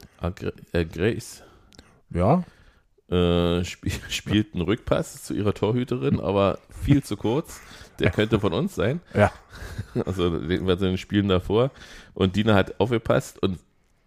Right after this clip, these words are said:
Speaker 1: wäre fast in Straucheln gekommen.
Speaker 2: Und legt sich den Ball ein bisschen zu weit vor.
Speaker 1: Genau, und dann macht's aber trotzdem mit eins null und, ähm, ja,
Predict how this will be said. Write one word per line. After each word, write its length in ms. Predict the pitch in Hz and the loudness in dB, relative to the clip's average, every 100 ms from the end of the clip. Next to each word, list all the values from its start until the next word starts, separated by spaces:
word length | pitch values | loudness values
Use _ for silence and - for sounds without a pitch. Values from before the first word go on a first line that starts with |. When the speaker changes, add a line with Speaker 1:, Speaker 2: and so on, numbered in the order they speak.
| - | -10
Speaker 1:
wäre 320 | 87 98 104 | 2 4 4
fast 340 | 98 - - - | 4 2 0 -4
in 100 | 101 | -6
Straucheln 480 | - 90 101 117 98 | -2 0 2 0 0
gekommen. 400 | 80 92 110 160 _ _ _ - | -2 0 -2 -4 _ _ _ -4
Speaker 2:
Und 120 | 95 | -2
legt 160 | 98 | 0
sich 120 | 110 - | -2 0
den 140 | 95 | 2
Ball 120 | 98 | 6
ein 120 | 107 | 6
bisschen 320 | 95 - 185 151 | 4 2 2 2
zu 120 | 127 | 2
weit 180 | 127 - | 6 6
vor. 140 | - | 6
Speaker 1:
Genau, 300 | 95 95 87 | 4 4 2
und 360 | - 80 82 80 | 0 -2 0 2
dann 200 | 87 90 | 2 2
macht's 240 | 87 - | 0 0
aber 180 | 78 82 | 2 2
trotzdem 320 | 98 85 - | 2 -2 -2
mit 140 | 90 - | -4 0
eins 300 | 80 85 - | 0 0 0
null 260 | 92 107 | 2 4
und, 340 | 82 85 85 71 | 2 0 0 2
ähm, 420 | 69 76 73 71 | 4 4 2 0
ja, 220 | 69 60 | -2 -2